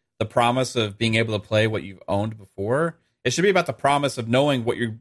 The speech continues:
buy now, you're gonna be able to play in the future, right? We're in the digital age. Like, eighty percent of their products are being bought digital. When you buy a new product, you should expect that that shit goes along with you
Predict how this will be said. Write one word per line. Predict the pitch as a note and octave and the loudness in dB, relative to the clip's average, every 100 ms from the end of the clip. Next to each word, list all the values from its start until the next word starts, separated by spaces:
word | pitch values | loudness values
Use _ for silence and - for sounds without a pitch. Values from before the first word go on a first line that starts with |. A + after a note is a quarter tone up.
| - | -2
buy | B2 C3 A#2+ | 2 2 2
now, | B2 B2+ | 2 2
you're | A2 G#2 | 0 -2
gonna | G#2+ | -4
be | A2+ | -2
able | G#2+ | -4
to | |
play | F#2+ A#2+ | -4 -2
in | A2+ | -2
the | F#2+ | -4
future, | - B2 - _ _ _ _ _ _ _ | -8 -8 -10 _ _ _ _ _ _ _
right? | G#2 A#2+ D3 _ _ - | 0 0 0 _ _ -4
We're | C3+ | 0
in | G3+ | 2
the | G#3 | 2
digital | C3+ F3+ A3+ F#3+ | 2 0 2 4
age. | C#3 G#3 F#2+ - _ _ _ _ _ _ _ - | 4 2 -2 -8 _ _ _ _ _ _ _ -2
Like, | C#3+ - | -2 2
eighty | G3+ C4 | 2 2
percent | A#3 A3 B3 | 0 0 2
of | A#3+ | 4
their | F3+ | 2
products | - F#3+ G#3+ F3+ - | 2 2 4 2 -2
are | |
being | C#3 D#3 | -4 -4
bought | C#3 D#3 C#3+ | 2 0 2
digital. | D3 D3+ G2+ E2+ _ _ _ _ _ _ _ _ _ _ _ _ - | -4 -4 -10 -14 _ _ _ _ _ _ _ _ _ _ _ _ 0
When | D#3 | 2
you | G3+ | 4
buy | F#3+ A3+ | 4 2
a | A3 | 2
new | G3+ | -2
product, | - G3+ F#3+ C3+ | 2 4 2 0
you | |
should | C#3 D#3 | -6 -4
expect | - - E3 | -2 0 -2
that | C3 | 0
that | C3 A#2 | -4 -2
shit | D3 | -4
goes | B2 B2 | 0 0
along | A2 G#2+ G#2 | 0 -2 -2
with | E2 | -8
you | _ | _